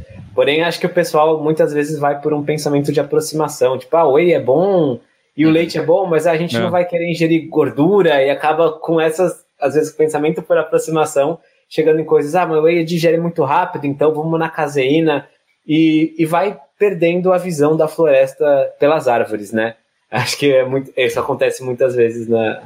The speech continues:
Speaker 1: na hora de pensar em vitaminas, suplementos e muito mais.
Speaker 2: É, eu usava co-, caseína quando eu tinha essa ideia de que eu não poderia ficar em, não poderia ficar em jejum há muito tempo, né? Senão eu ia fazer catabolização muscular. Aí eu usava caseína à noite pra justamente não catabolizar meu músculo, porque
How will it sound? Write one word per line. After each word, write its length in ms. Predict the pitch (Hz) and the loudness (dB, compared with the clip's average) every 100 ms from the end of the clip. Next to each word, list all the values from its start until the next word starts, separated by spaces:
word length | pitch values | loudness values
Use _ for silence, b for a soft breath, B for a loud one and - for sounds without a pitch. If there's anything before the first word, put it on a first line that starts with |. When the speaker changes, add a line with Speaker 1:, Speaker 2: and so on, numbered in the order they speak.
| 117 | -10
Speaker 1:
na 100 | 131 | -2
hora 140 | 113 | -2
de 160 | 110 113 | 0 -4
pensar 400 | - 117 110 110 | -4 -6 -2 -2
em 80 | 110 | -2
vitaminas, 520 | 113 110 110 120 110 | -4 -2 0 0 -2
suplementos 520 | - - 107 104 - | -4 -4 -2 -2 -2
e 80 | 110 | -2
muito 220 | 110 113 | -2 -2
mais. 300 | 110 95 - _ _ _ _ _ _ _ _ _ _ _ | -4 -4 -8 _ _ _ _ _ _ _ _ _ _ _
Speaker 2:
É, 200 | 151 143 147 156 | -2 0 2 2
eu 60 | |
usava 320 | 190 185 185 | 2 2 -2
co-, 200 | 185 202 170 | -2 -4 -2
caseína 400 | 185 170 180 196 | -2 0 -2 0
quando 300 | 202 208 185 | 2 2 2
eu 120 | 160 | -2
tinha 180 | - 190 | -2 -2
essa 120 | 202 | 0
ideia 200 | 170 175 | 0 -2
de 120 | 170 | -2
que 80 | - | -2
eu 60 | 180 | -2
não 80 | |
poderia 400 | 196 202 165 170 | -2 -2 0 -2
ficar 260 | - 180 170 | -2 -2 -2
em, 120 | 180 | -2
não 160 | 147 156 | -2 -2
poderia 260 | 170 165 | 0 0
ficar 140 | 160 170 | 0 -4
em 60 | |
jejum 300 | 160 170 170 | -2 0 0
há 40 | 165 | -2
muito 180 | 147 - | -4 -2
tempo, 340 | 139 127 120 | -2 -2 -4
né? 120 | 117 | -6
Senão 220 | 113 131 131 | -4 -2 0
eu 40 | |
ia 80 | 143 | 0
fazer 240 | 139 131 | -2 -2
catabolização 600 | 143 147 143 143 143 147 | -4 -4 -4 -4 -4 -4
muscular. 420 | 147 - 143 117 - _ _ _ _ | -6 -2 -2 -2 -8 _ _ _ _
Aí 120 | - | -2
eu 60 | 135 | -2
usava 220 | 139 143 | 0 -2
caseína 400 | 156 147 147 156 | -2 -4 -2 -2
à 40 | 160 | 0
noite 400 | 139 170 - 220 | 0 0 -2 -4
pra 160 | 165 | -4
justamente 440 | 151 170 160 170 175 | -2 -2 -2 -2 -2
não 220 | 156 180 | 0 -2
catabolizar 560 | 185 175 156 160 156 | -2 -2 -2 0 0
meu 100 | 156 | -2
músculo, 340 | 156 147 - 110 | 0 0 -2 -10
porque 380 | 120 - 139 | -12 -2 -2